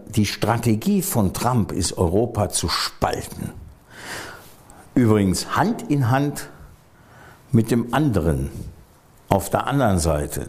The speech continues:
nämlich mit Putin. Beide wollen Europa spalten und schwächen.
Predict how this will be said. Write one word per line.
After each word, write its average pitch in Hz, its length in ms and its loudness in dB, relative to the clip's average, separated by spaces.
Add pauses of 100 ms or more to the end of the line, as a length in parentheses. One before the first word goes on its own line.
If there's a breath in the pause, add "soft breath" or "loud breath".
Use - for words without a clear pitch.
nämlich 101 320 4
mit 101 220 2
Putin. 78 460 -4 (560 loud breath)
Beide 190 520 2
wollen 175 440 2
Europa 135 640 2
spalten 156 680 2
und 135 220 0
schwächen. - 540 -2